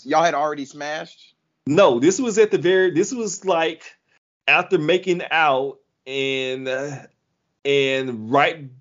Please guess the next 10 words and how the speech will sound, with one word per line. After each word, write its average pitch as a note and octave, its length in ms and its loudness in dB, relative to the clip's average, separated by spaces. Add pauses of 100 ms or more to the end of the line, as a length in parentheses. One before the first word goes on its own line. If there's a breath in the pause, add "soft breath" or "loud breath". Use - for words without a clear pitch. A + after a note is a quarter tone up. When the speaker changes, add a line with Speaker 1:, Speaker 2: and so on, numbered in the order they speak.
(140)
Speaker 2:
right C3 600 0
at E3 160 -4
the D3+ 60 -6
cusp C#3 560 -2 (120)
of, C3+ 540 0
um, B2 540 -4
of A#2 100 -14 (400 loud breath)
Speaker 1:
Penetration? C#3+ 540 0
Speaker 2:
intercourse. A#2+ 400 -6 (100)
Yes. - 500 2